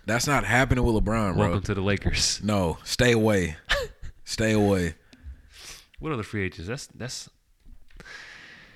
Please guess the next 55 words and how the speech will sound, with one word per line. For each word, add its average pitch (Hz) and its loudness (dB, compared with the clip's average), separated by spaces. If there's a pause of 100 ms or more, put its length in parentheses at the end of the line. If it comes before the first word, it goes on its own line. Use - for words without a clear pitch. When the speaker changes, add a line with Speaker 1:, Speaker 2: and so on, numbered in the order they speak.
(420)
Speaker 2:
I - -20
can't 110 0
think 98 2
of 92 0
no 95 4
other 98 2
free 98 -2
a-, - -4
big 95 0
time 95 0
free 95 -4
agents. 87 -6 (580)
That's 127 0
really, 147 4
honestly, 165 2
I 151 6
think, - 2
and 113 0
what's 107 0
funny 120 2
is, 90 -2
like, 90 0 (220)
other 170 2
people's 135 0
decisions 110 -2
is 92 -4
gonna 98 0
affect 95 -4
what 90 -2
happens 87 -2
too. - -6 (960)
Like, 104 4
like 135 6
you 143 2
said, 147 6
Speaker 1:
Um, 80 0
Speaker 2:
like, 92 -2
whatever 107 0
Kemba 120 -2
does 101 0
might 92 0
Speaker 1:
yeah. 107 2
Speaker 2:
affect 95 2
what 92 -2
happens 92 -2
with 90 -4
A 92 0
D. 87 -2
Whatever 92 0
Speaker 1:
Yeah. 87 2
Speaker 2:
A 101 0
D 117 0
does 98 -2
might 92 -4
affect 90 -6